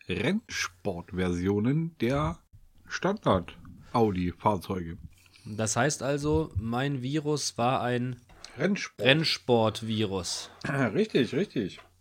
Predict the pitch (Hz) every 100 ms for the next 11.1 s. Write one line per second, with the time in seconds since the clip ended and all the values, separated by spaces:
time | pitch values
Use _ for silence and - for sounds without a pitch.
0 | - 120 117 110 120 143 135 139 - 127
1 | 151 147 147 - 139 143 - 123 139 127
2 | 160 175 - - 104 131 139 135 120 98
3 | 95 101 101 - 123 131 120 113 110 -
4 | 107 87 85 82 82 90 87 98 98 120
5 | - 127 139 - - - 120 - - -
6 | 107 104 95 98 98 95 - 95 95 98
7 | 87 - - - - - - _ _ _
8 | _ 92 92 135 - - 104 98 101 127
9 | 95 76 - _ - - _ - 123 127
10 | 135 139 - - 185 - - - - 147
11 | -